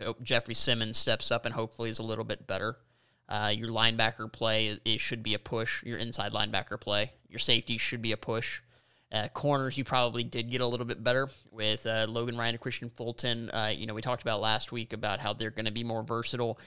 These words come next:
I think you could see Malcolm Butler or Adoree Jackson playing a little, a few snaps in the slot. You may see Christian Fulton in the slot. I know, and he talked on, uh, Tape with the Titan that the, the Justins did here at Broadway Sports,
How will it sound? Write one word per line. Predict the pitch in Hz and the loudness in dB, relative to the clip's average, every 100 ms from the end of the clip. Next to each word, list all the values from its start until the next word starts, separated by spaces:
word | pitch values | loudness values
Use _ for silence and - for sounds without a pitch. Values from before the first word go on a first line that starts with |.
| - | -6
I | 113 | -4
think | - 113 120 | 0 -2 -2
you | 117 | -8
could | - 113 | -4 -2
see | - 117 | -2 0
Malcolm | 110 117 113 113 | -2 -2 -4 0
Butler | 113 - 113 | 0 0 -4
or | - 120 | -2 0
Adoree | 120 117 117 113 | 0 -2 -4 -2
Jackson | 110 113 - 120 | 0 0 -2 -8
playing | - 113 110 | -4 -2 -2
a | 107 | -4
little, | 110 - | -6 -6
a | 113 | -8
few | - 117 80 - _ | -6 -6 -6 -10 _
snaps | - 127 117 - | -4 0 0 -2
in | 113 | -8
the | |
slot. | - 113 123 | -6 -2 -2
You | 139 | -2
may | 135 151 | -4 -2
see | 196 | -4
Christian | 175 120 - 113 | -4 -6 -6 -8
Fulton | 117 104 98 | -6 -6 -6
in | |
the | 101 | -6
slot. | - 107 107 | -6 -4 -2
I | 107 | -2
know, | 110 107 | -2 -2
and | 110 | -4
he | 117 120 | -6 -6
talked | 135 117 - | -2 -4 -2
on, | 107 107 113 - - - | -2 -4 -8 -16 -20 -2
uh, | 101 | 0
Tape | 107 127 120 | 2 2 2
with | 117 | -2
the | |
Titan | 113 131 143 107 127 | 0 2 2 0 -4
that | 120 117 120 | -2 -4 -6
the, | 120 - | -12 -12
the | 127 | -10
Justins | 127 127 - - 120 - | -2 2 2 0 -4 -4
did | 123 120 | -2 -2
here | 120 117 | -2 -6
at | 113 | -2
Broadway | 110 110 113 | -2 -2 -4
Sports, | 113 - 113 127 - | -6 -6 -8 -6 -8